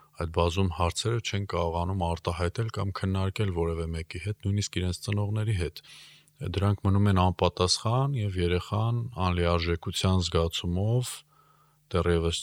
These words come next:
չհասունացած, չզարգացած մտածողությամբ մուտք է գործում համալսարան և հասուն կյանք, որտեղ էլ այդքան խոստումնալից չէ պատկերը, պետք է լինի դասընթաց կամ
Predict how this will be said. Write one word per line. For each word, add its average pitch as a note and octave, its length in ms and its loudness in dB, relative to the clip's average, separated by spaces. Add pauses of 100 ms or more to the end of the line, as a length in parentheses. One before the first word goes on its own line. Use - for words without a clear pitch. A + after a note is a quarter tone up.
չհասունացած, F2 960 0
չզարգացած E2 800 0
մտածողությամբ F#2 920 0
մուտք G#2 240 -2
է F2 80 -2
գործում E2+ 420 -2
համալսարան E2+ 640 -2
և E2 160 -4
հասուն E2+ 380 -4
կյանք, G#2+ 320 -2
որտեղ E2 360 -6
էլ D#2+ 120 -6 (220)
այդքան - 360 -10
խոստումնալից E2 800 -4
չէ - 180 -8
պատկերը, G#2+ 560 -2 (580)
պետք C3 280 4
է F#2 120 2
լինի E2+ 360 2 (240)
դասընթաց E2+ 920 2
կամ E2+ 320 -2